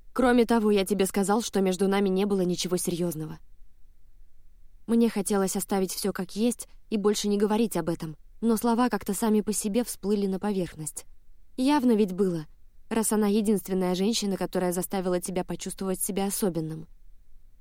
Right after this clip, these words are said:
Исаак медленно покачал головой. Она была первой, но не единственной. Я прикусила губу. Действительно, что я себе вообразила?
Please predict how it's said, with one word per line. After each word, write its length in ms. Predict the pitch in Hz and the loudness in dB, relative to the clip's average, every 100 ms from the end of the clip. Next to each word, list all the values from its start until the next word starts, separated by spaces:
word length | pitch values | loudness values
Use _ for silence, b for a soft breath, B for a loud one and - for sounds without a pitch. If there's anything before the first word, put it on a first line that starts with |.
| - - - - - - | -20 -20 -20 -20 -20 -10
Исаак 380 | 220 - 226 208 | -4 -2 0 0
медленно 420 | 220 240 208 202 | 2 2 2 0
покачал 420 | 185 190 185 202 180 | -2 -4 -4 -2 -2
головой. 500 | 185 190 175 156 - - - - - - - - | -2 -2 -6 -10 -16 -20 -20 -20 -20 -20 -18 -4
Она 240 | 196 202 | 2 2
была 220 | 196 202 202 | 4 2 2
первой, 400 | 233 190 151 - - - - - - - | 2 0 -4 -14 -20 -20 -20 -20 -20 -6
но 160 | 202 196 | -2 2
не 200 | 202 208 | 2 2
единственной. 640 | 190 175 - 165 151 147 - - - - - - - - - - - - - - - - | 0 -2 -4 -10 -10 -14 -20 -20 -20 -20 -18 -20 -20 -20 -20 -20 -20 -20 -18 -18 -16 -4
Я 180 | 190 208 | 0 0
прикусила 500 | 214 208 - 190 180 | 0 0 0 0 0
губу. 360 | 190 156 160 - - - - - - - - - - | -2 -4 -8 -12 -20 -20 -20 -18 -20 -20 -20 -16 -4
Действительно, 640 | 190 - 208 180 170 160 | -2 0 -2 -4 -4 -6
что 160 | - 220 | -4 -2
я 120 | 233 | 0
себе 240 | - 220 | 0 0
вообразила? 640 | 208 208 220 196 175 147 | 2 2 2 0 -2 -4